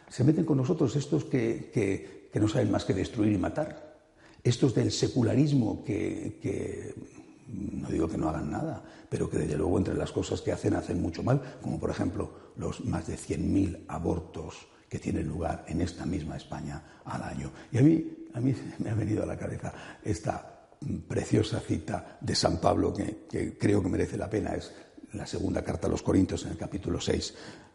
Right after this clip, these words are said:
Somos los impostores, eso dicen, que dicen la verdad. Somos los desconocidos. Parece que no existe la comunidad católica en España,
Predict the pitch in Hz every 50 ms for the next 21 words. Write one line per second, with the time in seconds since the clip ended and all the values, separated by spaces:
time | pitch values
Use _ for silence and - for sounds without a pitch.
0 | _ _ _ - - - 170 185 190 202 202 - - - - - - - _ _
1 | _ _ _ _ _ _ _ _ _ - 123 107 - 147 139 131 - 143 135 -
2 | - - 226 233 208 - - - - - - - 110 101 - 113 127 135 165 165
3 | - 117 98 80 69 - - - - _ _ _ _ _ _ _ - - 80 82
4 | 98 - - - - 60 - 73 73 73 78 76 78 76 76 - - - - -
5 | - - - - - - - - - - 190 208 220 247 233 - - - - -
6 | - - - - _ _ - 127 123 127 120 117 135 127 - - 123 120 110 -
7 | - 262 254 240 170 - - - - - - - - - _ _ _ _ _ _
8 | _ _ - 95 87 - - - - 113 92 82 - 170 190 - - - - -
9 | - - 82 82 82 82 - 110 110 107 - - - - - 101 - 123 - 87
10 | 87 78 76 - - - 151 180 170 - - -